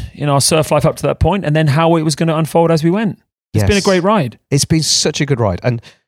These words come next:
Speaker 2: I just wanna say thank you. We've said a few, few times before on the shows, but thank you to everybody. We get quite a few letter-, let's call them letters, although they're digital now, aren't they? Nobody sent us an actual letter.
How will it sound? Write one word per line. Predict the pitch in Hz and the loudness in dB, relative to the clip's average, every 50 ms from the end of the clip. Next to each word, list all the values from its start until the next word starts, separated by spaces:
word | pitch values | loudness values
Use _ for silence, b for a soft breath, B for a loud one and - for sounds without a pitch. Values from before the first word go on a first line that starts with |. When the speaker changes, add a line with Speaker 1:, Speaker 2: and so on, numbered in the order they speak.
| _ _ _ _ _ - - - | _ _ _ _ _ -20 -16 -14
Speaker 2:
I | - - - | -14 -12 -4
just | 135 180 - | -4 -2 -2
wanna | 226 196 | 0 -2
say | - - 147 131 | 0 0 0 -2
thank | 117 - - - - 156 160 151 143 - - | -2 -4 -10 -6 -4 -4 -4 -4 -6 -6 -6
you. | 101 92 85 85 - - _ _ _ _ | -4 -4 -4 -4 -8 -12 _ _ _ _
We've | 120 120 - | -8 -4 -2
said | 196 208 | -2 -2
a | 202 | -2
few, | - - 170 - - _ | 0 -2 -4 -4 -4 _
few | _ _ - 139 | _ _ -6 -4
times | - 123 104 95 - | -2 -2 -2 -2 -4
before | 87 - 90 85 | -6 -4 -4 -4
on | 80 76 | -4 -4
the | 76 | -6
shows, | - - 76 - | -8 -8 -10 -10
but | - - - | -12 -14 -10
thank | - - 135 131 | -6 -4 -4 -4
you | - - | -6 -6
to | - - - 147 | -8 -6 -2 -2
everybody. | 147 143 147 117 123 104 98 92 - | 0 0 0 -2 -2 -2 -2 -2 -2
We | 117 120 | -2 -2
get | - 175 - | -2 -4 -4
quite | - - - 175 143 127 | -6 -4 -4 -2 -2 -2
a | |
few | - - 143 139 135 131 127 - - _ _ - _ _ _ _ _ - | -4 -4 -2 -2 -2 -4 -6 -10 -16 _ _ -20 _ _ _ _ _ -4
letter-, | 113 110 110 113 110 113 117 117 104 - - - - 73 - _ b b b - | -2 0 0 0 0 0 0 -2 -2 -4 -8 -10 -10 -10 -10 _ b b b -2
let's | 160 156 | 0 0
call | - - 151 | 0 0 -2
them | 139 123 117 107 | 0 0 0 0
letters, | 90 90 - - - - - - - - _ _ _ _ - | -2 -2 -4 -8 -10 -12 -12 -14 -14 -16 _ _ _ _ -6
although | 113 101 107 98 | -2 -2 0 -2
they're | 95 95 | -2 -4
digital | 92 107 104 90 95 - - 85 85 | -4 -4 -6 -6 -6 -8 -8 -8 -8
now, | 80 78 78 80 | -8 -8 -8 -8
aren't | 80 - - | -8 -10 -10
they? | 76 78 - - _ _ _ | -12 -12 -14 -16 _ _ _
Nobody | - 113 117 104 110 | -2 -2 0 0 0
sent | 107 - - 101 - | -2 -2 -2 -2 -2
us | 98 98 | -4 -4
an | 92 | -4
actual | 98 - - - 85 87 87 87 - _ _ _ _ _ _ - | -6 -8 -6 -6 -6 -6 -6 -8 -10 _ _ _ _ _ _ -4
letter. | 98 90 87 - - 80 | -4 -4 -4 -4 -6 -8